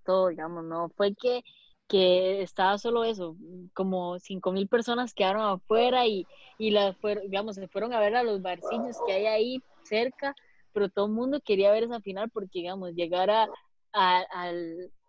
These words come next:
al Ricardo Saprissa y quedar cero a cero y que, la, digamos, que se decida en el Morera, la verdad es que di, todo estaba como, di, no planeado o no sé,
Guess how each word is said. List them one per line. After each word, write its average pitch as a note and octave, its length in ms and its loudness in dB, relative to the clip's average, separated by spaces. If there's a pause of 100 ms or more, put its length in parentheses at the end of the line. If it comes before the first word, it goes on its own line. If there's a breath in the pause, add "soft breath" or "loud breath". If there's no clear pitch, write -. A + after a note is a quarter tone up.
(120)
al F3 240 -12
Ricardo G3 360 0
Saprissa A3+ 460 -2
y F3 60 -2
quedar F#3 320 0
cero A#3 240 2
a A#3+ 80 2
cero G#3+ 440 0 (140)
y F3 300 -8
que, F3 160 -6
la, E3 160 -10
digamos, G3 400 -4
que F3 160 -8
se F3 140 -2
decida G3+ 440 0
en F3+ 120 -10
el E3 100 -12
Morera, F#3+ 500 4 (380)
la F#3+ 100 2
verdad F3+ 220 4
es E3+ 120 -4
que G#3 360 4 (100)
di, F#3 200 -4
todo F#3 200 0
estaba G3+ 380 0
como, F3+ 680 -2
di, F#3 220 -4
no F#3 220 -6
planeado F3+ 920 0
o E3 440 -16
no F3 140 -14
sé, G3+ 220 0